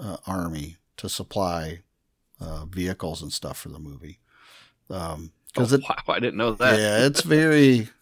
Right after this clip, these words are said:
Speaker 1: yeah. 'Cause it just doesn't, you know, the military loves getting behind movies that portrays the military in a positive light. And, uh, Platoon doesn't do that. <laughs> You know, there's,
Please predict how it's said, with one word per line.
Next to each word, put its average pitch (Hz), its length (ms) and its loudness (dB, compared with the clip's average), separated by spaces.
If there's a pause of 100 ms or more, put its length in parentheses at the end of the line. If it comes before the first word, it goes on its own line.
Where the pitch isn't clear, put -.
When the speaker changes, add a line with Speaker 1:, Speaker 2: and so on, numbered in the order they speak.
(160)
Speaker 1:
yeah. 95 380 -6 (800)
'Cause 131 180 4
it 139 80 8
just 147 260 2
doesn't, 139 440 10 (100)
you 135 120 6
know, 123 140 8
the 113 80 4
military 151 560 10
loves 117 300 6
getting 120 280 4
behind 107 300 0
movies 101 400 0
that 101 160 -4
portrays 107 580 0
the 98 60 -2
military 98 720 -2
in 85 80 -4
a 90 60 -8
positive 85 540 -4
light. 76 340 -12 (580)
And, 90 400 -4 (500)
uh, 87 320 -6 (340)
Platoon 127 540 10
doesn't 110 360 4
do 98 180 -2
that. 78 300 -10 (140)
<laughs> - 1200 -6 (520)
You 110 100 -2
know, 90 120 -2
there's, 92 380 -4